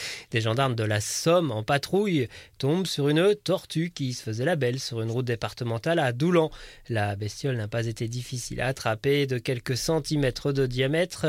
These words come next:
l'animal a pu retrouver ses propriétaires après une rapide enquête de voisinage.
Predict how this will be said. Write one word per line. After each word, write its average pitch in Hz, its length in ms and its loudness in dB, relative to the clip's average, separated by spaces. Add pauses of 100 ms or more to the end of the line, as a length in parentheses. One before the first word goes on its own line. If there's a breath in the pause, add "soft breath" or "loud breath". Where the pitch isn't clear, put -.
(140)
l'animal 156 560 2
a 175 120 4
pu 175 180 0
retrouver 156 500 0
ses - 240 0
propriétaires 139 720 -4
après 180 300 0
une 165 100 2
rapide 143 420 -2
enquête 156 300 -2
de 135 80 -4
voisinage. 110 380 -6